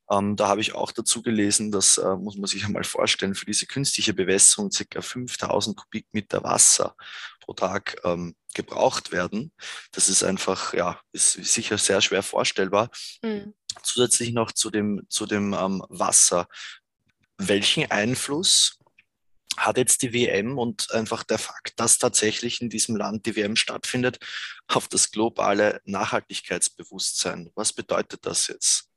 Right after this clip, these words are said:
Speaker 1: für die Welt?
Speaker 2: Also ich muss sagen, ich finde das total erschreckend, dass wir in einem,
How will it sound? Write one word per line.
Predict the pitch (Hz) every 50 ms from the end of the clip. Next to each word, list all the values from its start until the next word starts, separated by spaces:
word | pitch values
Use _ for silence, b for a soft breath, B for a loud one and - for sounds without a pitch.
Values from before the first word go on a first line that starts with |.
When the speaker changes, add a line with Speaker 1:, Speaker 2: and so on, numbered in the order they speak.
| _ _
Speaker 1:
für | - - - 95
die | - 87 82
Welt? | 90 90 95 90 87 - - - - _ B B B B B B B B B B B B B B B B _ _ _ _ _
Speaker 2:
Also | - 220 233
ich | 220 - 247 -
muss | 269 262 -
sagen, | - 226 226 240 240 240 -
ich | 233 -
finde | - 240 240 247
das | - 226 220 -
total | - 226 - - 226 208 208 226 233 233 - - _ _ _ _ _ _ _ _ _ _ _
erschreckend, | 214 226 220 - - 214 233 - - 320 311 294 - - - 226
dass | 226 - - -
wir | 233 233 - -
in | 233 226 226 214 190
einem, | - 202 208 202 202 202 202 196 196 196 190 - - -